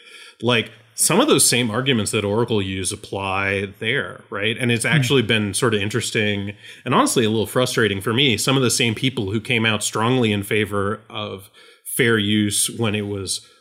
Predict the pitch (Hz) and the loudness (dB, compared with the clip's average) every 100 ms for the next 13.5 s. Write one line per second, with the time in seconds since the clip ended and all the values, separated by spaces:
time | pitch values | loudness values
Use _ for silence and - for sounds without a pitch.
0 | _ - 120 139 120 110 110 101 95 117 | _ 0 2 2 0 0 0 0 0 2
1 | 156 131 117 110 110 - _ _ - 127 | 4 4 4 4 0 -6 _ _ -2 2
2 | 110 104 101 - - 151 127 107 120 123 | 2 2 -2 -8 -4 0 2 4 4 2
3 | 123 101 101 117 113 113 104 113 101 143 | 0 -6 -2 -2 0 -2 -2 -4 -6 -10
4 | - 113 101 101 107 104 98 - - - | -2 0 0 0 0 0 0 -2 -2 -8
5 | - - _ _ 123 - 156 165 156 131 | -20 -20 _ _ -4 2 0 4 4 6
6 | 123 107 101 - 135 180 202 202 - 214 | 4 2 -2 0 2 4 4 4 4 2
7 | 214 208 202 196 185 202 240 247 139 139 | 4 2 2 2 0 2 2 2 2 2
8 | 139 135 131 120 117 - - - 262 277 | 4 4 4 4 2 -2 -16 0 2 4
9 | 247 220 180 135 120 208 208 214 190 202 | 6 6 6 4 2 2 4 6 6 6
10 | 196 190 151 117 104 101 98 - - _ | 6 4 4 4 2 -2 -6 -16 -18 _
11 | 143 143 147 143 139 135 131 123 135 143 | 2 2 4 4 6 4 4 0 0 2
12 | 147 147 143 131 120 139 135 131 151 - | 4 6 6 6 2 0 2 2 2 2
13 | 127 113 - - | 2 2 -4 -8